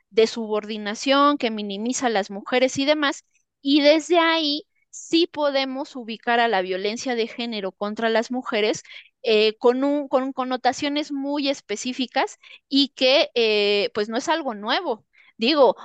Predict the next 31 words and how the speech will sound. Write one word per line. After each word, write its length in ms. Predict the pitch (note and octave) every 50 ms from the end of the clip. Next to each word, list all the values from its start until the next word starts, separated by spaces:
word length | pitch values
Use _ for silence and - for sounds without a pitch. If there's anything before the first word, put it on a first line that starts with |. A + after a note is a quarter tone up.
| - _
hoy 340 | - A3+ A#3+ C4+ E4 F4+ E4+
día 160 | D4 D4 C#4+
empezamos 500 | D#4+ F#4 - F4+ - D#4 C4+ C4+ D#4 -
a 80 | D#4+ D4
contabilizar 1000 | - B3+ G#3+ F#3+ F#3 A3 F#3 E3+ F#3+ F#3 F3 F3 F#3 - - B3+ C#4+ D#4 D#4 D4
y 60 | B3
si 180 | - - A3
nosotros 480 | G#3 G#3 G#3 - B3+ B3 - C#4+ D4+ -
hacemos 420 | C#4 B3 - B3+ C4 C4 C4 -
un, 220 | C4+ C4 C4 C4 A#3 G#3
un 140 | C4 C4
mapeo 500 | C4 C4 B3 A#3+ - - B3 B3+ B3+ B3+
de 100 | A#3+ G#3+
las 180 | G3+ G3+ F#3+ G3+
diferentes 600 | G3+ G#3 - - F#3+ G#3 A3 A#3 - A#3+ C4 -
estadísticas, 920 | B3 A3+ - - - F#3+ G3+ A3+ C4+ C4+ - - A3+ - - B3 C#4 G4+ - _ - - - - _
pues 120 | - A#3 A#3+
nos 120 | A#3+ A#3
vamos 280 | B3+ C4 C4+ C#4+ D4+ -
a 40 |
ir 80 | C#4+ C4+
dando 280 | C#4 C#4 C#4 C4+ C#4+ C#4+
cuenta 320 | - D4 D4 C#4 C#4+ B3+
que 140 | - A3 -
conforme 560 | - G3 G3 G#3+ - G#3 G3+ G#3 G#3+ G#3 G#3+
vamos 400 | G#3+ B3+ C4 C#4 C#4 C#4+ D4 -
reconociendo 1120 | D4 B3 A#3 _ A#3 A#3 A#3 A#3 A#3 A#3+ - - - C#4+ C#4+ C#4+ C#4 C4+ B3 A#3 G#3 G3
los 240 | F3 G3 G3 G#3 -
tipos 340 | - C4 B3+ - A#3+ B3+ B3+
de 120 | B3 B3+
violencia, 600 | C4 C4 C#4 C#4+ C#4+ C#4 C4 C4 - - C4 D4